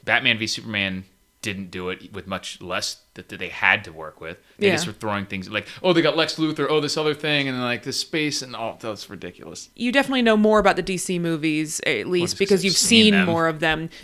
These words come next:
Speaker 2: So I
Speaker 1: Yeah.
Speaker 2: can't speak to that, but all I can say is I expect the humor to be forced,
Speaker 1: Yeah.
Speaker 2: bad, obvious. I expect it to have a desperate vibe
Speaker 1: And
Speaker 2: all
Speaker 1: I,
Speaker 2: throughout.
Speaker 1: I expect the ac-, the action to be nonsensical, not set up well why you should care or even know, like, the stakes are what we've said
Speaker 2: Yeah.
Speaker 1: before. Like,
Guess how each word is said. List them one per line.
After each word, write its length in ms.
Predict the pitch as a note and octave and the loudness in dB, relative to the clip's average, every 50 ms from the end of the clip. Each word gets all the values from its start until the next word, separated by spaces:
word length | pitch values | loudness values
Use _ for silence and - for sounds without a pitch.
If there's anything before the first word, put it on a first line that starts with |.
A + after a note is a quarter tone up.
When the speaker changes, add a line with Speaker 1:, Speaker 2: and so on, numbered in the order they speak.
| G#3 | -4
Speaker 2:
So 100 | F#3+ G3 | 2 6
I 60 | G3 A3 | 6 6
Speaker 1:
Yeah. 60 | F#3 | 6
Speaker 2:
can't 180 | G#3 A3 F#3+ - | 6 2 2 2
speak 180 | - A3 G3 - | 0 -4 -2 -2
to 100 | F#3+ F3 | 2 6
that, 320 | F3 F3 E3 C3+ - - - | 8 8 8 8 6 2 2
but 320 | F#3 F3 E3 D#3 - - | 4 6 6 4 4 6
all 160 | - G#3 G#3 G#3 | 8 10 10 10
I 80 | G#3 | 8
can 140 | G#3 G#3+ G3+ | 6 4 0
say 340 | - - G3+ F3+ F3+ F3 F3 | 2 4 6 6 8 8 6
is 320 | F3 F3 E3+ D#3 D#3 - - - - - - - - - - - | 6 4 2 0 -2 -6 -8 -12 -20 -20 -20 -20 -20 -20 -2 4
I 100 | - F#3+ | 6 6
expect 300 | F#3+ - - G#3+ G3+ G3+ | 6 6 4 0 0 0
the 80 | G3 | 2
humor 240 | F#3 G#3 G#3+ G#3 G#3 | 0 2 2 2 2
to 80 | G3 G3 | 0 0
be 80 | F#3 | -2
forced, 560 | F#3 - - G#3+ G#3 G#3 A3 - - - - - _ _ - | -4 -4 0 0 2 2 2 -2 -4 -8 -10 -20 _ _ -10
Speaker 1:
Yeah. 100 | G#3+ G3 | -2 2
Speaker 2:
bad, 380 | G3+ F#3+ F#3+ G3 G#3 G#3 A3 - - - - - - | 6 6 8 8 8 6 4 0 -6 -18 -6 0 4
obvious. 600 | F#3+ G3 G3+ F#3 G3 G#3+ G#3+ A3+ A3 - - - - | 6 6 6 6 4 2 2 2 0 -2 -6 -4 4
I 100 | - G3+ | 6 6
expect 360 | G3+ G3+ - - A3 G3+ G#3 | 6 6 6 4 2 4 2
it 80 | A3+ G3+ | 2 -2
to 60 | G#3 F#3+ | 0 2
have 140 | G3 F3+ | 2 2
a 60 | F#3+ F3+ | 2 2
desperate 460 | - G3 G3 G3 - - G3+ - E3+ | 2 0 -2 0 0 -2 -2 0 2
vibe 220 | F#3+ F#3 F#3 F#3 | 4 4 4 4
Speaker 1:
And 200 | F3 E3 - - | 2 2 2 4
Speaker 2:
all 80 | F#3 G3 | 4 4
Speaker 1:
I, 20 | G3+ | 4
Speaker 2:
throughout. 280 | - G#3 A3 C3+ B2+ | 4 6 8 8 10
Speaker 1:
I 120 | F#3+ G3 A3 | 10 8 6
expect 300 | A3+ - - D3+ C3 - | 6 4 2 0 0 0
the 140 | D3 - B2+ | 2 6 6
ac-, 200 | A#2+ B2+ - C#3 | 6 6 4 2
the 160 | A#2 A#2 A2 | 2 6 8
action 340 | A2 A2 A2+ - - A#2 G#2+ | 8 8 8 6 2 -6 -6
to 120 | - A#2 G2 | -4 -4 -2
be 200 | A2 G#2+ G#2 G2+ G2 G#2 G2+ G#2 G#2 G2 - - | 0 0 0 2 2 2 2 2 2 0 -2 -2
nonsensical, 680 | A2 G#2 G2+ - - G#2+ - A2 G#2 G#2+ G#2+ G#2 - - - - - | -2 -2 -2 -4 -6 -6 -2 2 2 4 2 2 0 -6 -20 -16 -4
not 280 | A2 G#2+ G#2 A2 - - | 2 4 4 4 4 2
set 220 | - - A#2+ A2 | 0 2 2 2
up 160 | A2 - - | 2 0 0
well 180 | A2 G#2 G2+ G2+ | -2 -2 -2 0
why 180 | F#2+ F#2+ F#2+ G2 | 0 2 2 2
you 120 | G2+ G2 | 2 0
should 160 | F#2 - F#2+ - | -4 -8 -12 -10
care 260 | - A2 G2+ G2 G2 | -6 -4 -2 -2 -2
or 240 | F2+ G#2 G#2+ G#2 A2+ | -4 -4 -6 -4 -2
even 280 | A#2 G#2+ G#2+ G2+ G2 | -2 -2 -2 -2 0
know, 200 | G2+ G2+ G#2 G#2 | 0 0 0 0
like, 180 | G2+ G2+ G2 - | 0 -2 -2 -2
the 60 | - | -2
stakes 440 | - - - - F#2+ F#2+ F#2+ - - | -4 -2 -2 -2 -4 -2 -2 -2 -2
are 80 | G2+ | -2
what 140 | G2+ G2+ F#2+ | -2 -2 -4
we've 120 | - G#2 F#2+ | -4 -2 2
said 160 | - G#3 G3 | 6 6 8
Speaker 2:
Yeah. 280 | F#3 F#3+ F#3+ F#3 F#3 F#3 | 6 6 4 4 2 2
Speaker 1:
before. 160 | F3+ F3 - | 2 2 2
Like, 160 | - G3 G3 | 2 0 0